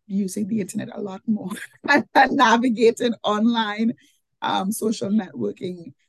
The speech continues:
and like-minded professionals, um, in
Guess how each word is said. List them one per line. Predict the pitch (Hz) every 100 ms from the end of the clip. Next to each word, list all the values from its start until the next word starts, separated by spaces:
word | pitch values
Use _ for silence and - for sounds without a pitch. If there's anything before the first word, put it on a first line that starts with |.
| _
and | - 185
like-minded | - 185 196 240 247 190 214
professionals, | - 220 - 190 - - - - - - - _ _ _
um, | - 190 185 -
in | - 196 190 226